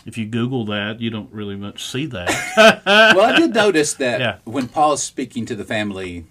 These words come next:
Speaker 2: in the book of Ephesians, he says to the wives, that controversial, "Wives, submit to your husbands."
Speaker 1: Yeah.
Speaker 2: Then just a verse or two later, he says, "Husbands, love your wives."
Speaker 1: Right, yes.
Speaker 2: And I always say the reason why we have things in Scripture that are said very plainly like that
Speaker 1: Mm-hmm.
Speaker 2: is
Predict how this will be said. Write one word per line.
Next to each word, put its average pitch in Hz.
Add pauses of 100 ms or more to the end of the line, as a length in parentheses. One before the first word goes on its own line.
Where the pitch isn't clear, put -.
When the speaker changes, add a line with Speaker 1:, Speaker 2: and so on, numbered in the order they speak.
(140)
Speaker 2:
in 95
the 87
book 92
of 92
Ephesians, 92 (500)
he 135
says 135
to 110
the 101
wives, 101
that 107
controversial, 107
"Wives, 95
submit 104
to 87
your 80
husbands." 139
Speaker 1:
Yeah. 107 (500)
Speaker 2:
Then 113 (320)
just -
a 110
verse 113
or -
two 98
later, 98
he 95
says, 87 (160)
"Husbands, 110
love 107
your 90
wives." 92
Speaker 1:
Right, 95 (140)
yes. - (120)
Speaker 2:
And 113
I 113
always 214
say -
the 113
reason 160
why 135
we 120
have 120
things 107
in 95
Scripture 98
that 95
are 95
said 92
very 110
plainly 139
like 110
that 95
Speaker 1:
Mm-hmm. 98
Speaker 2:
is 90